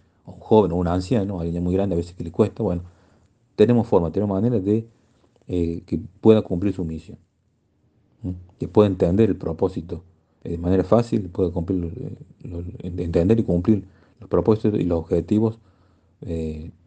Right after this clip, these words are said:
de su misión. Y nosotros al hacer esto, también estamos cumpliendo con nuestra misión.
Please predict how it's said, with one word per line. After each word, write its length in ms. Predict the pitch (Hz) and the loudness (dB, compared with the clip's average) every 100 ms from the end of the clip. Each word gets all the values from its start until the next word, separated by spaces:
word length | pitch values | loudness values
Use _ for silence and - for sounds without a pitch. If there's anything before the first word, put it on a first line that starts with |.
| _ _ _ _ _ _ - | _ _ _ _ _ _ -2
de 180 | 90 | -2
su 160 | 85 104 | 0 0
misión. 380 | 90 78 - - _ _ _ _ _ _ _ _ - | 0 -2 -6 -20 _ _ _ _ _ _ _ _ -8
Y 140 | 92 | -2
nosotros 260 | 87 90 95 | 0 4 4
al 80 | 90 | 4
hacer 240 | 92 123 | 2 2
esto, 260 | 117 156 156 | 2 -2 -4
también 200 | 110 113 | -2 -2
estamos 220 | 95 95 | -2 -6
cumpliendo 300 | 92 98 107 | -4 -2 -2
con 100 | - | -4
nuestra 240 | 87 87 85 | -4 -4 -2
misión. 380 | 85 - - | -2 -4 -14